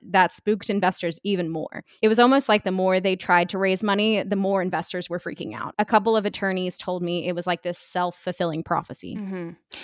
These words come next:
Speaker 2: Which to me is one of the most compelling things about markets. The more a company or a bank or the government draws attention to shortcomings, the more reactive stakeholders become, which can just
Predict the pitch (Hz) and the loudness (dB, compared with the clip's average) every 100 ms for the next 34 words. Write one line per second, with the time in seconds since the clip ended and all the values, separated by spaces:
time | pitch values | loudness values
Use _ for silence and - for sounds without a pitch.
0 | - 233 226 - - 247 233 226 208 180 | 0 0 2 -4 2 4 4 4 2 2
1 | 170 185 175 175 165 160 175 165 160 170 | 0 -2 -2 -2 -2 -2 -4 -4 -6 -6
2 | - - 160 156 175 151 - 214 202 180 | -8 -6 -4 -4 -4 0 2 2 2 0
3 | - - - 190 180 180 185 180 175 170 | -2 -6 2 2 4 6 6 8 6 4
4 | - - 214 208 202 196 190 185 - 170 | -2 -2 -2 2 2 2 2 0 0 0
5 | - 185 185 180 180 170 170 170 180 170 | 2 2 2 0 -2 0 0 0 0 -4
6 | - 170 165 170 - 175 175 - 180 165 | -2 0 0 -2 -6 -6 -4 -4 -4 -4
7 | - 180 - 190 190 - 180 170 165 160 | -6 -8 -4 0 0 0 -4 -2 -4 -4
8 | 175 175 175 170 175 170 170 180 175 180 | -4 -2 -2 0 -2 -2 -4 -4 0 0
9 | 247 - 220 202 185 - 185 190 196 185 | 0 -4 -4 -4 -4 -4 -4 -2 -2 -2
10 | 180 - 165 165 160 160 160 - - - | -4 -6 -6 -4 -4 -4 -8 -12 -20 -20
11 | - 190 185 - 190 180 - - | -2 2 2 2 0 2 0 -4